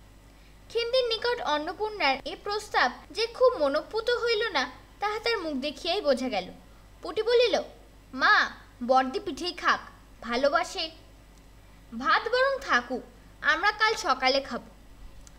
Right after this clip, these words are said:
খান কয়েক খাইবার পরে ছোট মেয়ে রাধা আর খাইতে চাহিল না, সে নাকি অধিক মিষ্ট খাইতে পারে না।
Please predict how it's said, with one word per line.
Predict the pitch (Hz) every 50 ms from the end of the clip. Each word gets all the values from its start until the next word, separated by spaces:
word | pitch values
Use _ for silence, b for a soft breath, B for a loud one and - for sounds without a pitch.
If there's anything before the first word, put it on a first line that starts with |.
| - - - - b b b b b b b - - - -
খান | - - 392 392 403 440 427
কয়েক | 480 508 539 539 523
খাইবার | - - 339 320 294 320 277 381 415
পরে | 415 - 440 415 330 285 285 -
ছোট | - - 311 294 339
মেয়ে | 392 415 427 403 339
রাধা | 320 294 240 226 247 277 330 294
আর | - - 240 254 254 254
খাইতে | - 247 233 220 226 233
চাহিল | 226 - 233 220 208 226 220 208
না, | 202 180 - - - - - B B B B B B
সে | - 453 453
নাকি | 494 508 508 508 494
অধিক | 440 370 277 359 370
মিষ্ট | 311 330 320 330 - - 403 381
খাইতে | - 349 285 302 269 -
পারে | 262 254 254 254 262 262
না। | 254 262